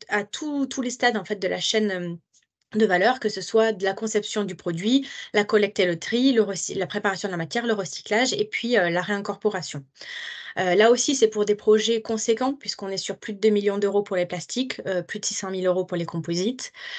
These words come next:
Euh, et puis de la même façon, ben voilà,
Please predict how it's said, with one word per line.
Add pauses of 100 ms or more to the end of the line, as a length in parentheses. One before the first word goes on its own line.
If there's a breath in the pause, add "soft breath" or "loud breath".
(340 loud breath)
Euh,
et
puis
de
la
même
façon,
ben
voilà,